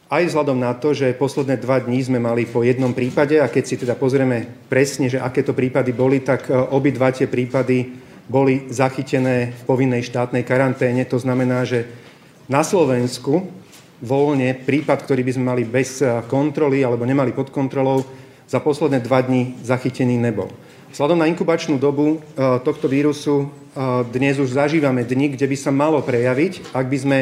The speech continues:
tú zodpovednosť neuniesli a správali by sme sa nezodpovedne, a to sa ako si neprejavilo.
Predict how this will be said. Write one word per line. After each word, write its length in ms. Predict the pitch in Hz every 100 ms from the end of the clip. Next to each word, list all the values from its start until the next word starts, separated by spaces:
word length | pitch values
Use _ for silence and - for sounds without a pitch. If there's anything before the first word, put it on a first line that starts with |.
| 131 - -
tú 80 | -
zodpovednosť 560 | 135 143 147 143 139 127
neuniesli 560 | 139 147 127 127 139
a 80 | 127
správali 400 | - 131 131 127
by 80 | 127
sme 80 | 127
sa 160 | 127
nezodpovedne, 720 | 120 139 120 151 156 170 175 175 - - -
a 80 | 135
to 80 |
sa 240 | 131 143 120
ako 160 | -
si 320 | 123 123 120 - -
neprejavilo. 640 | 123 139 123 110 120 143